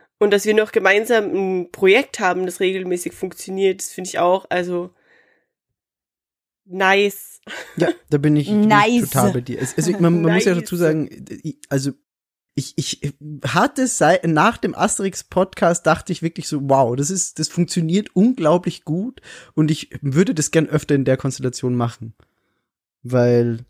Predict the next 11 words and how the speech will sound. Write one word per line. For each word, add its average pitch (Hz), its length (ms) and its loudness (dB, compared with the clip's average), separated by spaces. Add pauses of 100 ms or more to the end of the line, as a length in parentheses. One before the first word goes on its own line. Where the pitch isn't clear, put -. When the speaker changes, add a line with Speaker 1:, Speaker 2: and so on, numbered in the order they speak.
(200)
Speaker 2:
also, - 280 -4
der 117 120 2
hat - 140 -4
einfach 135 220 -2
Spaß - 360 0
gemacht. 101 300 -6
Es 120 140 -2
war 143 100 4
nicht 196 160 2
so 196 80 0
dieses, 165 380 -4